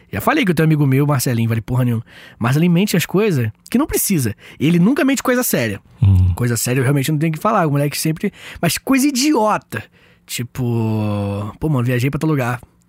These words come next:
Speaker 1: Tá ligado? <laughs> Tipo, não, você não viajou. Desculpa depois, mas, pô, meses depois. Não, tá brincando, tá ligado? Só pela piada de mentir, entendeu? Só que é vício, cara.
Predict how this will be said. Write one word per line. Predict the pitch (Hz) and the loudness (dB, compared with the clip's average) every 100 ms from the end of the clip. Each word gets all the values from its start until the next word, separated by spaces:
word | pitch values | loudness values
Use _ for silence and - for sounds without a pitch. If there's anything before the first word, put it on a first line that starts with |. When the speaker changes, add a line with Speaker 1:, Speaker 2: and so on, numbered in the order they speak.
| _ _ _ _ _ _ _ _ _ - | _ _ _ _ _ _ _ _ _ -4
Speaker 1:
Tá | |
ligado? | 175 180 175 175 | 0 2 2 2
<laughs> | |
Tipo, | 147 233 | 2 2
não, | 294 277 | 2 2
você | |
não | 220 | 2
viajou. | 233 254 233 214 | 2 2 2 0
Desculpa | 180 165 202 | -2 0 2
depois, | 226 247 226 247 | 2 2 0 2
mas, | 233 | 0
pô, | 180 170 | 0 -2
meses | 151 151 190 294 294 | -2 0 0 2 2
depois. | 240 214 185 185 185 - - - | 0 2 2 2 -2 -8 -12 0
Não, | 208 359 | 2 2
tá | 320 | 2
brincando, | 311 359 - 277 381 202 | 0 0 2 2 2 2
tá | 165 | 2
ligado? | 170 214 302 208 - - - - | 2 2 0 -2 -4 -16 -18 -8
Só | - 254 | -2 0
pela | 302 285 294 | 2 2 2
piada | 277 269 214 240 285 | 2 2 4 2 0
de | 233 262 | 2 2
mentir, | 277 - 233 185 139 | 2 2 2 2 2
entendeu? | 147 147 151 151 | 2 2 2 0
Só | 175 | 0
que | |
é | 208 | 2
vício, | 190 254 302 - | 4 2 0 -4
cara. | - - | -8 -6